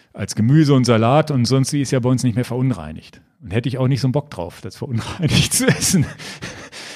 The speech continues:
Und dadurch hast du natürlich keine Chance, wenn ich jetzt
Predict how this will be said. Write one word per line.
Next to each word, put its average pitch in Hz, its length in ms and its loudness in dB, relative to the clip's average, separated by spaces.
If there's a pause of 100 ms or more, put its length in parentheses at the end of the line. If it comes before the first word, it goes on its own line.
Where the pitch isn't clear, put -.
(280)
Und 127 220 2
dadurch 131 340 4
hast 123 220 -2
du 120 40 0
natürlich 113 420 0
keine 131 260 2
Chance, 135 460 0 (100)
wenn 123 400 -2
ich 120 80 -4
jetzt - 420 -6